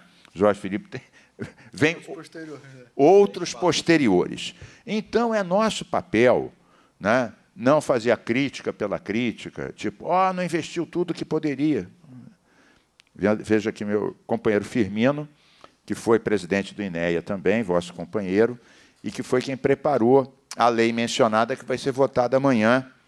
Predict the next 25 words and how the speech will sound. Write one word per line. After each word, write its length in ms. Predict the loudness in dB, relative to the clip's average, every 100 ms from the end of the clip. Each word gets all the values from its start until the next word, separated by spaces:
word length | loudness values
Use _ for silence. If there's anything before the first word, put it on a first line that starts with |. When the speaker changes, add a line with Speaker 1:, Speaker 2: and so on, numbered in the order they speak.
| _ -20 _
Speaker 1:
dos 300 | -8 -8 -6
comitês 400 | -6 -4 0 0
de 80 | 0
bacia, 420 | 0 0 -2 -2
o 160 | -2 -4
Thiago 320 | 0 2 0
Pampolha, 680 | -4 -4 2 2 2 -4 -12 _ _ -4
que 160 | 2 4
é 80 |
secretário 880 | 2 -2 -2 -2 0 0 2 -2 -10 _ _ _ _ _ -4
e 160 | 2
é 80 | 2
vice-governador, 920 | 0 -6 -6 -6 -4 -4 -4 -4 -6
me 80 | -6
ligou 300 | -6 0 0
agora, 360 | 4 2 2
quando 180 | -2 -4
eu 40 | -2
estava 280 | 0 0
até 180 | 0 0
na 100 | 0
manifestação 840 | -2 -4 -2 -2 -2 -6 -4 -2 0
lá 120 | 0
na 120 | -2
escola, 500 | -8 0 2 2 -4